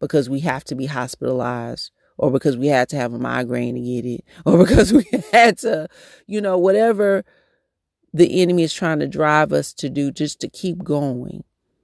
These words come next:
In the mighty name of Jesus, will you help us to take the rest that we need, Father God, and rest at your feet and sit at your feet, Father God, in the mighty name of Jesus. Thank you, Lord Jesus.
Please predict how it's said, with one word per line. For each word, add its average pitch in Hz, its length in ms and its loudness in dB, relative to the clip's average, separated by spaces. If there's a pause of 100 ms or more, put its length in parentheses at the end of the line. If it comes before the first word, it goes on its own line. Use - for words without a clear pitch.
(500)
In 156 120 2
the 147 80 2
mighty 156 340 0
name 151 200 0
of 151 60 -2
Jesus, 156 380 -6
will 151 140 -6
you 156 120 -4
help 160 280 -2
us 147 140 -2
to 135 100 -8
take 151 260 -4
the 135 100 -6
rest 143 320 -2
that 139 120 -4
we 131 160 -4
need, 135 340 -4
Father 120 300 -10
God, 120 420 -14 (380)
and 135 160 -2
rest 135 260 0
at - 140 -10
your 135 100 -6
feet 123 280 -10
and 123 100 -10
sit 143 200 -6
at 131 180 -8
your 123 80 -14
feet, 127 360 -8
Father 123 260 -10
God, 123 360 -12 (300)
in 151 160 0
the 147 80 0
mighty 131 300 -4
name 120 220 -6
of - 60 -10
Jesus. - 480 -14
Thank 147 220 -4
you, 127 80 -4
Lord 123 160 -6
Jesus. - 380 -14